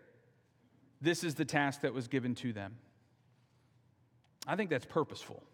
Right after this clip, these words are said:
so that no one can confuse the task that has been given to the church. If you are a learner, if you are a follower of the teachings of someone, you are their disciple.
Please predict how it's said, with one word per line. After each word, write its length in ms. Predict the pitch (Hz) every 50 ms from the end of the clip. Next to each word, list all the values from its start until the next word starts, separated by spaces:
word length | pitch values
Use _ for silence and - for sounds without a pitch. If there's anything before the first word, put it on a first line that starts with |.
| - _ _ _ _ _ _ _ _ _ _ _ _
so 160 | - - 156
that 120 | 151 139
no 240 | 135 139 151 185 220
one 160 | 226 240 233
can 200 | - - 220 214
confuse 760 | - 220 196 - - 202 196 165 139 127 123 123 131 127 - -
the 100 | - -
task 500 | - - 175 165 135 120 123 - - - -
that 120 | - 139 135
has 140 | 135 120 127
been 160 | 135 123 120
given 280 | 123 160 143 135 131
to 100 | 127 139
the 80 | 127 131
church. 460 | - - 110 92 - - - - - _ _ _ _ _ _ _ _ _ _ _ _ _ _ _ _ _ _ _ _ _ _ _ _ _ _ _ _ _ -
If 120 | 135 123 147
you 140 | 185 226 240
are 60 | 240
a 60 | 226
learner, 480 | 202 190 196 180 143 120 104 101 98 - - - - - - - _ _ _ _ _ _ _ _ -
if 140 | 131 120
you 120 | 135 156 170
are 120 | 180 185 196
a 80 | 185
follower 580 | - - 220 214 202 180 156 139 131 131 127 135
of 120 | 131 131
the 80 | 131 135
teachings 500 | - - 196 190 - - 170 175 160 170
of 80 | 156
someone, 480 | - - 196 185 170 151 135 131 131 127
you 260 | 120 147 170 185 170
are 200 | 156 165 165 160
their 180 | 147 156 151 147
disciple. 640 | 143 147 139 - - 143 123 113 - 107 92 104